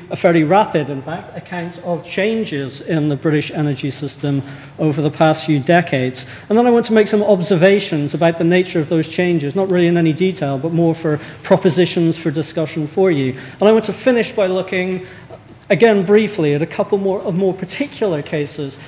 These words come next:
of change in response to shock, one might say, or how it's achieved. I'm gonna be re-, revisiting, in fact, the Clean Air Act of nineteen fifty-six,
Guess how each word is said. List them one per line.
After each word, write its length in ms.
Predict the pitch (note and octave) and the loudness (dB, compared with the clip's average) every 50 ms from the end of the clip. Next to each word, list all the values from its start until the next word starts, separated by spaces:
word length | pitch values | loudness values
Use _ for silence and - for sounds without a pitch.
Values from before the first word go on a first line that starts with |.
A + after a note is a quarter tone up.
| - - | -18 -10
of 160 | - E3+ D3 | -10 -10 -8
change 460 | - - - F#3 F3+ F#3 F3+ F3 - F#3+ | -2 0 0 2 2 2 0 0 0 -2
in 100 | F#3 F3+ | -2 -2
response 500 | F3 E3+ - - F#3 E3+ F3 E3+ - - | -2 -4 -4 -4 -2 -2 -2 -4 -8 -10
to 240 | - - F3 E3 - - - - | -4 0 0 0 0 -2 -8 -14
shock, 480 | - - - - A3+ G3+ - - - - | -12 -4 0 2 2 2 2 -4 -4 -2
one 200 | E3 D3+ C#3+ C#3+ | -2 -2 0 -2
might 200 | D3 C#3+ C#3+ - | -2 -4 -4 -6
say, 200 | - - D#3 D3 | -4 -4 -2 0
or 120 | D3 D3 | 0 0
how 180 | C#3+ E3+ E3+ E3 | 0 0 0 0
it's 160 | D#3+ D#3 - | 0 -2 -4
achieved. 500 | D#3 - - - B3 A3 F3 D3 B2+ - | -8 -10 -4 -2 0 0 2 0 0 -2
I'm 60 | E3 | -2
gonna 140 | D#3+ E3+ D#3+ | -2 0 0
be 100 | F3 F3 | 0 0
re-, 240 | E3+ E3+ F#3 F3 G3+ G#3+ | 0 0 -2 -2 -4 -4
revisiting, 720 | G3+ F#3 F#3 F3 F3 G3+ F3 F#3+ - - E3+ D#3+ E3 D3 - - - - - | -2 -2 0 0 0 0 0 -2 -4 -2 -2 -2 -2 -4 -6 -10 -16 -12 -4
in 80 | - D#3+ | -4 0
fact, 240 | - F3+ E3 D#3 - | 2 2 2 2 0
the 80 | E3 | -6
Clean 320 | - - G3 F#3 F3 E3+ E3+ | -2 2 4 4 6 4 4
Air 280 | E3+ F3 F#3 F3+ E3+ | 4 2 4 4 4
Act 280 | D#3+ C#3 C#3+ C#3+ - - | 2 2 0 -2 -2 -2
of 100 | D3 C#3 | 0 2
nineteen 340 | D#3 D#3 D3+ - E3 D3 D3 | 2 2 2 2 0 0 0
fifty-six, 840 | D3 - D#3+ - - - C#3+ - - - A#3+ A3+ A#3 - - - | 0 -2 -6 -4 -2 -2 -2 -2 2 2 2 2 2 0 -6 -6